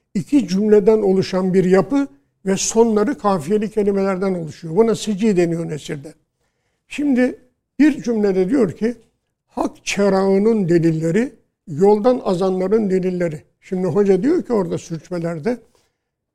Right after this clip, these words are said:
diyor ki delil Sinan Paşa gibi büyük bir üslupçu.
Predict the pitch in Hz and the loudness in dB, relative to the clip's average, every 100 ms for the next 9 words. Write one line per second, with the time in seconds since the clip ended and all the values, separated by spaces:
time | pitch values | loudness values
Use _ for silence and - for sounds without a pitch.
0 | - 202 226 208 151 185 202 214 - - | -4 0 0 -2 0 2 2 0 -2 -4
1 | 185 220 220 165 196 170 175 143 190 214 | 0 0 -2 -2 0 0 -2 0 0 2
2 | 202 196 170 - 170 - 220 | -2 -2 -4 -6 -6 0 0